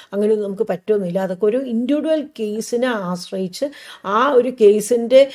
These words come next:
ആ ഒരു പ്രശ്നങ്ങൾ എന്തൊക്കെയാണെന്ന് അനുസരിച്ചിട്ട് മാത്രമേ തീരുമാനം എടുക്കാൻ പറ്റുകയുള്ളൂ. റൈറ്റ്? അപ്പോൾ ഈ ഒരു ഇതും, ഏ, ഇത് ലാപ്രോസ്കോപ്പി വഴിയാണ് ഈ സ്ട്രാസ്മാൻസ് മെട്രോപ്ലാസ്റ്റി എന്ന് പറഞ്ഞ്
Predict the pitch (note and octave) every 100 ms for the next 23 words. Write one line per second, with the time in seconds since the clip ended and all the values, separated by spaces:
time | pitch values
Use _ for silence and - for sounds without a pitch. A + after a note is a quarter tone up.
0 | - - G#3 G#3+ G#3+ A3 F#3+ - G#3+ A3
1 | G#3 F#3 G#3 G#3 G3+ G3+ F#3+ F#3 - G3+
2 | G3+ G#3 A3 F#3 F#3 F#3+ G3+ A3 G3 F3+
3 | F#3 F#3 F#3+ F#3 E3+ - A3+ B3 A#3 -
4 | F#3 F3 D#3 E3 - G3 A3 - - -
5 | - G3 G3+ G3+ - - _ _ _ _
6 | _ _ - - - C#4+ E4 G4 F4 F#4
7 | B3+ _ _ - A#3+ B3 F#3+ - _ _
8 | _ - A#3+ A#3+ A#3+ E4 B3+ A#3 C#4+ C#4
9 | D#4 D4+ C#4+ B3+ B3+ B3+ B3 A#3 - A3
10 | G#3 - A3+ A3+ A3 G#3+ G3 G#3 G#3 G3+
11 | - A3 G3 G3+ F#3 F3 A3+